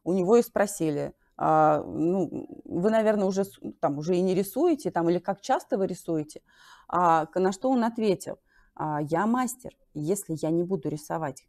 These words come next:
а, каждый день, то, соответственно, я ничего не сделаю, я не слеплю там, да, мыслителя, а, и так далее, да, вот свои великолепные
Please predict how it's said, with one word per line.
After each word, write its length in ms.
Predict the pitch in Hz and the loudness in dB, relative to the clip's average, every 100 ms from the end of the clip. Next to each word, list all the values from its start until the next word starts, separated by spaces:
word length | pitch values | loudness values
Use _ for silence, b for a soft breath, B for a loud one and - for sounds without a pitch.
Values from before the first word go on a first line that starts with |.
| _ | _
а, 260 | 147 143 143 | -14 -12 -10
каждый 340 | - 143 147 139 | -8 -8 -8 -10
день, 340 | 151 254 330 b b _ _ | -2 -2 -2 b b _ _
то, 300 | 175 262 - | 0 0 -2
соответственно, 640 | - - 165 226 - 185 170 | -6 -8 -6 -6 -6 -4 -2
я 300 | 160 190 208 | -2 -4 -2
ничего 500 | 196 214 - 220 269 | -2 -2 -6 -4 -2
не 120 | 175 | -2
сделаю, 380 | 190 240 170 151 | -4 -6 -8 -8
я 120 | 165 | -4
не 100 | 165 | -4
слеплю 460 | 170 196 208 247 214 | -4 -6 -4 -4 -4
там, 280 | 143 131 - _ _ | -6 -12 -14 _ _
да, 220 | 180 160 - | -10 -10 -6
мыслителя, 760 | 151 170 147 202 226 165 147 b b b - | -4 -4 -4 -4 -4 -6 -8 b b b -12
а, 240 | 156 151 - | -6 -6 -6
и 80 | |
так 220 | 175 165 175 | -8 -6 -2
далее, 280 | 165 147 | -2 -4
да, 180 | 139 180 | -6 -6
вот 120 | 190 - | -6 -12
свои 340 | - 147 160 | -12 -6 -4
великолепные 800 | 151 143 143 156 156 156 135 123 | -4 -6 -8 -6 -6 -6 -10 -10